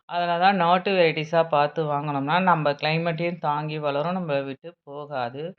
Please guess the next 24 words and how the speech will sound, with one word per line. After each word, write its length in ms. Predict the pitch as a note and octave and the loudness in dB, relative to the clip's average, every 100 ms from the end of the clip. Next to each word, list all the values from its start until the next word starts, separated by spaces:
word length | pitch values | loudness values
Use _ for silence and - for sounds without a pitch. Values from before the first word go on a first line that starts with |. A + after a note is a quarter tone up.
| _ _ _ - | _ _ _ -10
அது 240 | E3 F3 | -4 -2
இல்லாம 300 | E3+ E3+ F#3+ | 0 -2 -2
ஈஸியா 580 | G#3 D#3 F3+ G3+ G3 G3+ | -4 -4 -4 -4 2 4
வளரக்கூடியது 720 | F3+ D#3 D3+ D3 C#3 C#3 D#3 F#3 | 6 6 4 0 -6 -6 -6 -6
செவ்வந்தி, 640 | - C#3+ D3+ D3+ D3 D3+ G#3 A3 | -6 -6 -6 -6 -4 -4 -6 -6
சாமந்திங்க. 760 | D3 D3+ C#3+ C#3 C#3 D#3+ A3+ A#3 _ _ _ _ - | -8 -6 -8 -8 -6 -4 -6 -8 _ _ _ _ -12
இருக்கிறதுலே 640 | G3 G#3+ A3+ G3 G3+ G#3+ | -10 -6 -4 0 2 4
ரொம்ப 500 | G3+ E3 F#3 G3 G#3+ | 4 2 2 4 4
லோ 180 | F3 F3+ | 6 6
மெயின்டெனன்ஸ், 520 | F#3 F3+ F3 D#3+ F3 G3+ A3 F3 | 4 2 0 -2 -2 -2 -2 -2
ஈஸியா 360 | F3 G3 G3 G3+ | -2 -2 4 4
வளர்க்கக்கூடிய 380 | F3+ D#3 D3+ D3 | 6 2 -2 -2
சின்ன 460 | - G3 G#3 A3 | -2 0 4 4
கட்டிங்ஸ் 440 | A3+ F3+ E3 G3 G3 | 4 4 2 -2 -2
வச்சாவே 500 | D3+ - D#3+ D#3 F3+ | -6 0 2 4 2
இது 200 | E3 D3+ | 0 0
வந்துருங்க. 540 | D3+ D#3+ E3+ D#3+ F3+ F3+ | 0 2 2 4 2 2
கிளைமேட் 380 | E3 F3 F#3 F#3 | 0 2 0 -2
ந-, 600 | E3+ D#3 D3+ D3+ D3 C#3+ | -2 2 4 4 4 2
நல்லா 280 | D3 D3+ F3 | 2 4 6
இருக்கும்போது 520 | E3 D#3+ C#3+ D3 F3+ | 4 0 -4 -2 -2
ஈஸியா 600 | G#3 E3 F3+ F#3+ F3+ E3+ G3+ | -2 0 -2 -2 0 2 2
கட்டிங்ஸ்லயே 720 | F3+ D#3 F#3+ G3 F3+ - E3 | 0 -4 -4 -4 -4 -4 -2
நீங்க 460 | G3 E3 C#3+ F#3 | -2 -4 -2 -2